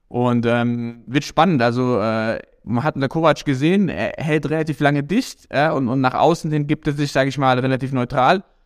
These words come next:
Aber, äh, er kann auch anders. Ja. Ich weiß damals, wo, wo da der, der, der Notnagelsatz gefallen ist von Kovac, wo er oft draußen saß, da gab's ein großes Kicker-Interview mit ihm,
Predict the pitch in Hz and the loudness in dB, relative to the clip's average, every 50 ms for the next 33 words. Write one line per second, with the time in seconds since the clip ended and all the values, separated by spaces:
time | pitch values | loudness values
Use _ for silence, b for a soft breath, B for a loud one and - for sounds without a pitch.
0 | _ _ _ _ _ _ _ _ 120 135 139 143 139 139 139 - 92 135 131 131 | _ _ _ _ _ _ _ _ 2 4 4 6 6 6 6 4 2 0 0 0
1 | 123 - 117 113 147 147 139 135 - - 143 165 151 127 - - 117 117 123 131 | 0 0 -2 -2 0 0 0 0 2 2 2 2 2 2 2 0 0 0 0 0
2 | - 135 127 - - 120 135 147 143 139 - - 139 131 131 131 127 123 123 127 | -2 -4 -2 0 0 2 2 4 2 2 0 -4 -8 -10 -10 -8 -8 -6 -4 0
3 | 127 127 123 117 123 120 117 113 127 117 113 110 - 117 117 135 160 151 147 147 | 0 0 0 0 0 -2 0 0 -2 -2 -2 -2 -2 0 0 0 2 2 2 2
4 | 147 151 147 156 147 - - 156 - - 143 143 147 143 - 151 143 143 156 156 | 2 2 2 0 0 0 -4 -6 -2 0 2 2 2 0 0 -2 -4 0 0 2
5 | 151 147 143 139 - 131 127 127 123 - - 120 - - - 135 131 156 160 - | 4 2 2 0 -2 -4 -2 0 0 0 -2 -4 -8 -4 0 2 2 2 2 0
6 | 143 147 139 139 143 - - - 127 104 - 120 - - 131 131 131 131 131 120 | 0 2 2 2 2 0 -4 -8 -6 -2 -2 -2 -2 -2 -4 -4 -4 -4 -4 -6
7 | - - 170 170 170 123 147 165 - 170 156 165 165 170 180 170 160 139 143 160 | -4 -4 -2 0 0 0 0 0 0 0 0 0 0 0 0 -2 -2 -2 0 0
8 | 170 185 180 | 0 0 -2